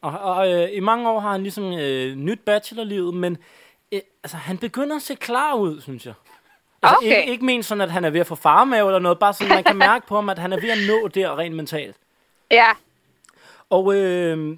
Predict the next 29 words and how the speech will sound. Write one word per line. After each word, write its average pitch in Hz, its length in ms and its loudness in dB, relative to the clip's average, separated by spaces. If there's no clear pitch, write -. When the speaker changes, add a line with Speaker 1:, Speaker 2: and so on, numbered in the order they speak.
Speaker 1:
det 226 140 -8
vi 254 80 -4
prøver 208 300 -6
at 240 80 -8
gøre 220 160 -6
nu, 208 120 -4
det 208 160 -8
er 196 100 -4
at 202 100 -6
sætte 180 260 -8
en 156 180 -10
telefonisk 233 800 -6
date 180 280 -4
op 175 220 -2
mellem 165 280 -6
dig 147 340 -2
og 143 100 -8
ham. 123 280 -8
Så - 140 -12
du, 190 80 -2
Speaker 2:
Ja. 220 120 6
Speaker 1:
altså, 196 140 -4
du 196 100 -10
skal 208 200 -12
forestille 240 360 -4
dig, - 60 -10
at - 40 -20
du 254 140 -8
har, 202 200 -8